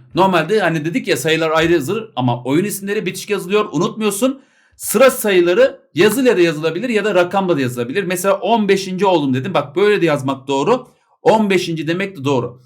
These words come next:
Ama bazen kafamızı karışmak için şöyle yapıyorlar. Diyorlar ki mesela iki, inci diyorlar. Ve diyorlar ki mesela burada bir yazım yanlışı var mı? Sen arıyorsun, arıyorsun, arıyorsun, bulamıyorsun.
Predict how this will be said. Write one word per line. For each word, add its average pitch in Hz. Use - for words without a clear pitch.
Ama 190
bazen 214
kafamızı 190
karışmak 196
için 190
şöyle 185
yapıyorlar. 127
Diyorlar 185
ki 139
mesela 135
iki, 160
inci 160
diyorlar. 131
Ve 170
diyorlar 190
ki 131
mesela 131
burada 175
bir 165
yazım 156
yanlışı 143
var 143
mı? 117
Sen 156
arıyorsun, 170
arıyorsun, 147
arıyorsun, 139
bulamıyorsun. 175